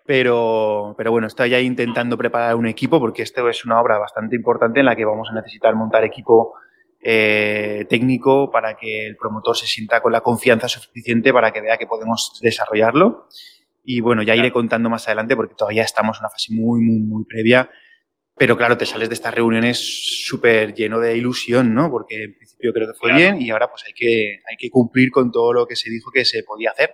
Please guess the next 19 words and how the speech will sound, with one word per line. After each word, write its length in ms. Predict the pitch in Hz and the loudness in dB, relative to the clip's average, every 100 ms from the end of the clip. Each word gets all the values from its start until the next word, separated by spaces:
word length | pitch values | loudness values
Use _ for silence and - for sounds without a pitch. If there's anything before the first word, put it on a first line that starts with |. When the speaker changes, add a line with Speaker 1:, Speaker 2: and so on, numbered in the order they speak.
| - | -2
Speaker 1:
Y 80 | 117 | 0
ahí 60 | |
estamos, 420 | 151 - 143 117 | 2 2 2 2
intentando 380 | 117 110 110 135 | -2 -6 -4 -2
montar 280 | 135 117 127 | -2 0 0
el 100 | 123 | 0
equipo. 420 | 113 131 113 120 - | -2 -2 0 0 -2
Y, 880 | 151 127 127 120 120 117 110 110 - | -4 0 0 0 0 -2 -4 -8 -8
y 120 | 147 | -2
mañana, 460 | 120 110 117 156 170 | -2 0 0 2 2
la 120 | 131 | 0
semana, 460 | - 110 151 113 - | -2 0 0 0 -4
eh, 280 | 123 113 - | -4 -4 -4
¿qué 80 | - | -2
ha 60 | 117 | -2
pasado? 260 | 127 147 | 2 2
Ha 60 | 98 | 0
sido 180 | - 131 | 2 4
eso. 280 | 156 220 | 4 2